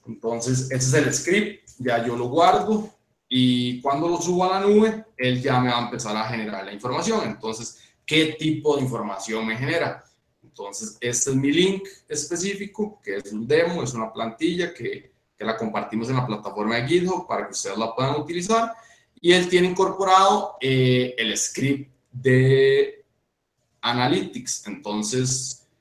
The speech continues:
como yo ya lo tengo abierto, simplemente me va a venir a ver las métricas y ya vamos a empezar a, a ver un poco más de cómo nos funciona la herramienta,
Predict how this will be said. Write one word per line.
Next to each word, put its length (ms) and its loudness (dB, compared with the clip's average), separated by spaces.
como 560 -4
yo 120 -4
ya 100 0
lo 180 0
tengo 180 -2
abierto, 880 -2
simplemente 280 -6
me 60 -4
va 140 -2
a 40 -2
venir 140 -2
a 40 0
ver 140 2
las 140 0
métricas 880 -8
y 120 -4
ya 400 2
vamos 240 0
a 40 -2
empezar 380 -2
a, 200 2
a 160 0
ver 140 2
un 200 0
poco 300 -2
más 500 2
de 160 -10
cómo 240 -4
nos 180 0
funciona 320 -2
la 80 0
herramienta, 1000 -2